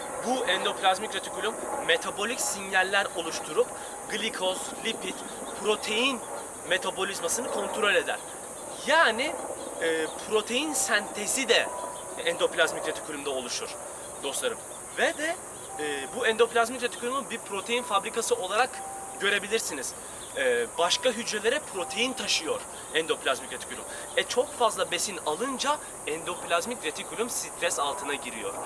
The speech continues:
Yani alman gerekenden fazla besin alırsan endoplazmik retikulum stres altına giriyor.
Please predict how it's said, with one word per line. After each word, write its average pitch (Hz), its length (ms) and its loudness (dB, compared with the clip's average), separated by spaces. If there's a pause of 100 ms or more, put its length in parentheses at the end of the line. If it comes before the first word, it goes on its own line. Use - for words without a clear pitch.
(240)
Yani 160 460 6
alman 165 400 4
gerekenden 151 560 4
fazla 139 360 2
besin 156 240 0
alırsan 240 460 2 (240)
endoplazmik 175 640 0
retikulum 156 360 -6
stres - 280 0
altına 226 260 4
giriyor. 233 300 2